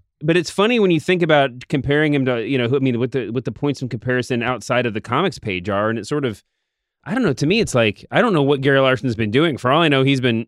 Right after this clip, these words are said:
<clears throat> you know, producing major motion pictures, but it does seem like he took off,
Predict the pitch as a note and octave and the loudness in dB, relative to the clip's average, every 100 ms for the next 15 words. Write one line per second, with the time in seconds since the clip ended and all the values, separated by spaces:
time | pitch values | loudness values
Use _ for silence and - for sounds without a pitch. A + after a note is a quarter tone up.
0 | _ _ - F3+ A#2 C3+ A#2+ G#2 G#2 C3+ | _ _ -2 0 -2 -2 0 -2 -2 0
1 | C#3 C3+ B2 A#2 A2+ A2+ A2+ A#2+ E3+ F3+ | 0 0 0 0 -2 -2 -2 -2 -2 0
2 | D3 A2+ B2 A#2 C#3+ G#3+ - E3 C3+ A#2+ | 0 0 0 2 2 2 0 0 2 2
3 | A2 G2+ _ _ _ _ _ _ _ _ | 0 -2 _ _ _ _ _ _ _ _
4 | - C#3+ D#3+ - D#3 C#3 B2 A#2 - - | -6 -4 -2 0 2 4 4 4 0 -18